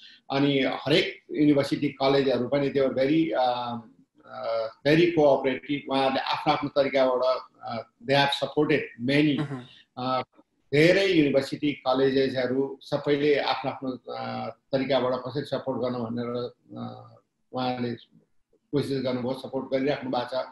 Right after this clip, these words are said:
Speaker 1: र त्यस्तै, अ, यो चाहिँ मलाई जहाँसम्म लाग्छ हाम्रो संयुक्त प्रयासबाटै होला। अहिले Australian government, अ, specially New South वेल्समा,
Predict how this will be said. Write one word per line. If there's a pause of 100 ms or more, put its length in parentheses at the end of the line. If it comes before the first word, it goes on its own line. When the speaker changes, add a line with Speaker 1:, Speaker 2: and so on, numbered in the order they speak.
(440)
Speaker 1:
र
त्यस्तै,
अ,
यो
चाहिँ
मलाई
जहाँसम्म
लाग्छ
हाम्रो
संयुक्त
प्रयासबाटै
होला।
अहिले
Australian
government,
अ,
specially
New
South
वेल्समा,